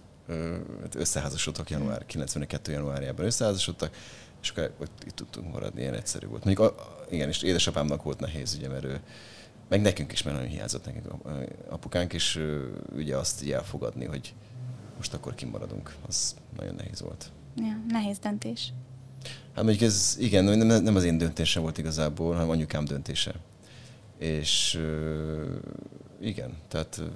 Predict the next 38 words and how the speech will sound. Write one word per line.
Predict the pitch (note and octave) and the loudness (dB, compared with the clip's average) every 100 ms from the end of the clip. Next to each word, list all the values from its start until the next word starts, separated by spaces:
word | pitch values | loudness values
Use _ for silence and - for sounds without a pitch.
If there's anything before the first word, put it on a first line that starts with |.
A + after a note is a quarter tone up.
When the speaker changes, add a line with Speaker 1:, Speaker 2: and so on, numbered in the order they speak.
| - | -8
Speaker 1:
ez | E2 | -4
mindig | F2 D#2+ D2 | 0 0 0
kérdéses, | D2+ C#2+ - D2 | -2 0 0 -2
hogy | - C#2+ | -4 -6
most | - - | -8 -8
akkor | - D#2 | -8 -4
így | D2+ | -2
azt | D2+ | 0
mondtam, | D2+ - | -2 -4
hogy | D2+ D2 - | -4 -4 -4
haza | D#2 D2+ | -4 -4
akarok | - G1+ - | -4 -6 -4
menni, | D2+ D2 C2 | -4 -2 -2
akkor | C2+ - - | -4 -8 -4
hazamentünk | E2 E2 E2 E2 F2 - | -2 0 -2 -2 -6 -4
volna, | F2 E2+ | -2 0
de | D#2+ | 0
szerintem | - E2 F2+ D#2+ - - - - - - - - | -2 -2 -2 -2 -4 -16 -18 -16 -16 -18 -16 -6
hát | - - | -4 0
a | |
húgom | F2 F#2+ F2 | 4 6 6
meg | D#2 | 4
a | |
nővérem | D#2 D#2+ D#2+ D#2 | 4 4 4 2
is, | D2+ D#2 | 2 0
is | D#2 | 0
már | D#2 C#2+ - - C#2+ - | 0 -2 -4 -10 -10 -6
úgy | D#2 E2 | -4 -2
álltak | A#1+ D#2+ D#2+ | -2 -2 -4
hozzá, | E2 D2+ D#2 | -4 0 2
hogy | D2 D2+ | 2 0
akkor | D2 - - | -2 -4 -4
ez | D2+ - - | 0 0 0
inkább | - - - | -2 -4 -6
itt | - | -6
maradnának, | - - - A1+ | -8 -8 -8 -6
Ausztráliában | D#2 D#2 - C2+ D2 | -6 -6 -4 -4 -4
maradnának. | D2+ C#2 - C#2 - - | -4 -4 -4 -6 -6 -10